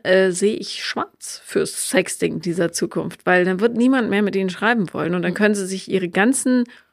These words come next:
Speaker 1: großen und fleischigen Fotos sonst
Speaker 2: <laughs>
Speaker 1: wohin pappen, weil es gibt keine Rezipienten dafür mehr.
Speaker 2: Mhm.
Speaker 1: Und dann kann und alle anderen,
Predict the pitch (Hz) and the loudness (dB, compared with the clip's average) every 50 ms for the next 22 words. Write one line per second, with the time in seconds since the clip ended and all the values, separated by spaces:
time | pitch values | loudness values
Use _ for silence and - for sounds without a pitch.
0 | _ _ _ _ _ _ _ _ _ _ _ _ _ _ _ 202 214 226 226 - | _ _ _ _ _ _ _ _ _ _ _ _ _ _ _ 2 2 2 4 2
1 | 220 202 185 - - 185 196 202 - 202 - 190 180 - - 247 254 - 196 214 | -2 -2 -2 0 2 2 2 2 0 -2 -4 -6 -6 -4 -4 -4 -2 -2 -4 -6
2 | 233 - - - - - 254 233 277 294 214 220 196 190 185 180 170 175 _ - | -6 -6 -12 -10 -4 0 2 2 2 0 -2 0 2 4 4 2 0 -6 _ -2
3 | - 180 - - 196 196 226 320 - _ _ _ _ _ _ 480 - - - - | 0 0 0 0 -4 -4 -4 -6 -10 _ _ _ _ _ _ 0 0 0 0 0
4 | 453 - - - 330 - 208 214 214 440 427 - - 220 196 - - 269 254 - | 0 0 2 0 2 4 4 4 4 4 2 0 -2 -2 -2 0 -2 -2 -4 -4
5 | - - 233 226 233 240 208 233 226 - - 226 - 262 285 320 320 214 175 156 | -4 0 0 2 2 2 0 0 -2 -2 -6 -8 -4 -2 -2 -2 -4 -8 -8 -8
6 | 151 - - - 160 147 151 147 151 160 180 175 - - - - - - 214 214 | -8 -10 -6 -6 -6 -6 -6 -8 -6 -6 -8 -8 -10 -14 -16 -16 -14 -14 -12 -12
7 | 214 214 - - 214 208 214 208 196 202 196 202 202 196 202 208 214 208 202 202 | -12 -14 -6 0 2 2 2 4 2 0 0 0 0 -2 -2 -2 -2 0 0 -2
8 | 196 185 - - - - - - - - - - _ - - - - - 208 220 | -2 0 0 0 0 0 0 0 0 0 -2 -4 _ -12 -10 -4 0 2 4 4
9 | 214 170 165 208 226 214 180 202 226 277 339 | 4 4 4 2 2 2 2 2 2 2 2